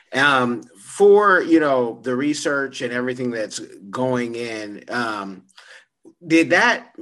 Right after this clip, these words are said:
you know, was that a, a, a time where you could be like, "Wow, okay, finally, you know, they're understanding that, okay, we're human, we, and some of us also can participate"?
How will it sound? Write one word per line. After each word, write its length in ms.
you 180
know, 140
was 180
that 220
a, 540
a, 60
a 40
time 440
where 160
you 240
could 160
be 100
like, 240
"Wow, 420
okay, 440
finally, 640
you 200
know, 280
they're 200
understanding 840
that, 500
okay, 180
we're 260
human, 360
we, 260
and 100
some 220
of 100
us 200
also 600
can 380
participate"? 1000